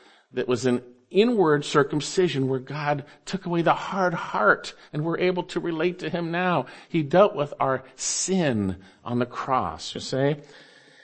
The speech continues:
And so here, he says, "Having been buried with him in baptism, in which you were also raised with him through faith in the working of God who raised him from the dead." Hey, we were united to Christ.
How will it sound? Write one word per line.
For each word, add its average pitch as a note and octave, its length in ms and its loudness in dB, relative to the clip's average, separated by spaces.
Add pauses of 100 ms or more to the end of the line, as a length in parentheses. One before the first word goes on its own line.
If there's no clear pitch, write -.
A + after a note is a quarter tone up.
(120)
And D3 280 2
so F3+ 300 6
here, E3+ 500 6
he D3 100 -4
says, C#3+ 280 2
"Having D#3 360 2
been B2 160 2
buried C3 260 8
with F3 140 -2
him F#3 140 0
in G3 100 0
baptism, C#3+ 580 2
in B2 80 2
which B2 200 -2
you C3 60 0
were A#2 100 4
also B2 240 0
raised C#3 500 2 (420)
with C#3+ 220 0
him D3+ 180 2
through E3+ 220 0
faith D3 400 2
in A#2+ 80 -2
the A2+ 60 0
working D3+ 500 0 (240)
of D3 180 -6
God A#2+ 260 4
who B2+ 100 2
raised A#2 320 2
him B2+ 60 -2
from C#3 160 -2
the D3 40 -2
dead." C#3+ 180 -2
Hey, B2 120 0
we B2 100 -2
were A2+ 100 -2
united A2 520 -2
to - 80 -16
Christ. - 680 -8